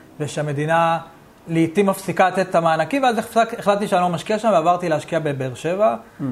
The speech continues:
Speaker 1: בערך בשנת אלפיים ושש. עשיתי הרבה עסקאות אקזיט, הייתי קונה, מוכר, קונה, מוכר, ובכל עסקה נתקלתי בשני דברים מאוד בעייתיים במשכנתא שלי. אחד, אני משלם משכנתא והחוב רק גדל, זאת אומרת, לקחתי משכנתא
Speaker 2: כן.
Speaker 1: של מאתיים אלף שקלים, אני בא להחזיר את המשכנתא, יש לי להחזיר יותר ממה שלקחתי.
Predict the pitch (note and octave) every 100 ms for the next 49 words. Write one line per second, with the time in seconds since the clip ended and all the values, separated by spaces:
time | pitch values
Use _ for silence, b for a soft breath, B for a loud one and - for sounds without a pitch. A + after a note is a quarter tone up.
0 | A2+ E3 D#3+ D3+ D3 C#3 C3+ C3 - D3+
1 | D3+ D#3 D#3 C#3+ B2 G3 G#3+ - B B
2 | B - F3 F#3 E3 E3+ E3+ E3 - G#3
3 | F#3 F#3+ E3+ D3+ D3 - D#3 F#3 D3+ -
4 | E3+ C#3+ D3 D3 B2+ F#3+ B3 C4 b b
5 | b b _ C3 D#3 A#3 A3 A#3+ A#3 -
6 | A3+ G#3+ G#3+ A3 F3 - G3 F3 F3+ F3
7 | F3 D#3 D3 E3+ D#3+ C#3 - D3+ D#3+ E3+
8 | F#3+ G3+ F#3 F3 F3+ C#3+ C#3+ C3+ D#3 D#3
9 | C#3 D#3 D3+ D3 B2 - - C3+ C3+ E3+
10 | D#3 C#3 C3 C3 G3 - - C#3+ C#3 E3
11 | D#3+ D#3 C3 D#3 D#3 D#3 D3 C3+ B B
12 | B - C3+ F#3 F#3 F3 - D#3+ G#3 A#3
13 | E3+ E3+ E3+ D3 E3+ E3+ C#3+ - F3 D#3+
14 | C#3+ D#3+ C3+ D3+ C#3+ D3 C#3 C3+ C3+ B2+
15 | C3+ - F3